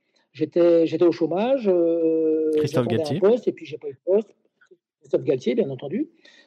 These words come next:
Speaker 1: Donc voilà, il y a eu cette opportunité. Moi, j'ai trouvé que c'était intéressant pour moi. Ça pouvait, ça pouvait, euh, m'offrir une autre, une autre branche, je dirais, à, à, à, à ma construction.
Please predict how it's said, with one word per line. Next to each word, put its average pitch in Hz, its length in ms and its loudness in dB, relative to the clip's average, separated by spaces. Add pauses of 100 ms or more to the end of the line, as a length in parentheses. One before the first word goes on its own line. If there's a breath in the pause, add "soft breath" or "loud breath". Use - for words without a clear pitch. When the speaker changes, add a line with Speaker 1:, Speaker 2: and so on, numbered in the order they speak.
(100)
Speaker 1:
Donc 170 120 0
voilà, 226 220 6
il 247 80 4
y - 20 8
a 190 40 6
eu 190 80 4
cette 180 180 2
opportunité. 190 600 2 (140)
Moi, 180 140 2
j'ai 156 120 -2
trouvé 185 220 2
que 190 60 -4
c'était 165 180 2
intéressant 151 500 -2
pour 139 160 -8
moi. 160 200 0
Ça 214 120 -4
pouvait, 151 540 2
ça - 140 -10
pouvait, 143 320 -4
euh, 123 960 0
m'offrir 156 360 2
une 147 140 -2
autre, 156 240 0 (1040 loud breath)
une 127 140 -12
autre 139 340 -8
branche, 135 480 -2
je - 40 -20
dirais, 156 320 2
à, 127 380 -2
à, 131 480 -10
à, 131 280 -8
à - 20 -10
ma 147 120 -4
construction. 160 520 -2